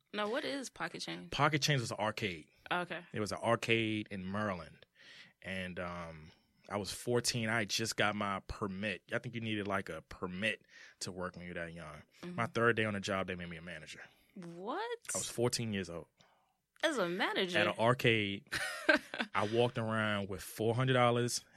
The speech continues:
Speaker 2: every day in change.
Speaker 1: Mm.
Speaker 2: And, you know, they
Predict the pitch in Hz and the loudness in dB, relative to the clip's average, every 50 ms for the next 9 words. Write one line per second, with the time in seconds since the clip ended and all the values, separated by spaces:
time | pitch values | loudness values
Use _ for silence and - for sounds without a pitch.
0 | _ - 98 101 117 127 120 123 120 117 117 120 - - - 117 101 - - 127 | _ -2 0 2 2 4 6 6 6 6 4 2 -2 -4 -8 2 4 6 6 6
1 | 123 107 95 85 82 - - - - - _ _ - _ 180 190 196 180 170 170 | 6 4 0 -4 -4 -4 -4 -4 -4 -8 _ _ -14 _ -8 -6 -6 -6 -8 -10
2 | 170 - _ _ _ _ _ - - - - - _ _ - - 104 101 101 101 | -14 -20 _ _ _ _ _ -20 -20 -20 -20 -20 _ _ -6 -4 -2 -2 0 -2
3 | 101 98 98 95 92 92 90 87 82 80 - _ _ _ _ 127 127 110 101 98 | -2 -2 -4 -4 -6 -8 -8 -10 -12 -16 -20 _ _ _ _ -2 -2 0 0 -2
4 | 92 90 90 - - 104 110 | -4 -6 -8 -6 -4 -4 -4